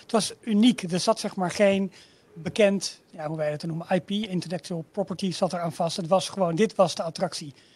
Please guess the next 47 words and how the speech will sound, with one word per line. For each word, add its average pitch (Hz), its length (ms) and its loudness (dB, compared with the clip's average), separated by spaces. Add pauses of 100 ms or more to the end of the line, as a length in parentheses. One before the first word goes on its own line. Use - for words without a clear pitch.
(220)
Nou - 120 -2
goed, 175 200 -2
toen 185 120 0
werd 165 120 0
het 151 100 -8
op 165 80 -4
een - 60 -18
gegeven 156 220 -6
moment 151 220 -10
Missie 170 260 -6
twee 180 460 2
en 170 100 -4
nu 170 160 0
is 151 80 -6
het 151 100 -8
dan 151 240 -8
helemaal 160 260 -4
aan 156 120 -6
Star 165 300 -2
Wars 156 220 -4
gelinkt. 175 500 -2 (500)
En 175 140 0
is 170 120 0
het, - 100 -10
het, 170 200 -6
eh, 160 140 -2
het 165 200 -10
originele 185 440 0
idee 165 340 0
van 165 120 -10
het 156 120 -8
afschieten 185 380 -4
naar 170 80 -2
de 156 60 -6
maan 156 300 -8
volgens, 151 420 -10
eh, 160 100 -8
Jules 175 280 -2
Verne 156 320 -4
is, 147 280 -12
is 151 80 -10
verlaten. 151 520 0 (280)
En 208 100 2
dat 220 100 6
is - 80 -2
heel 185 120 -2
zonde. 139 300 -10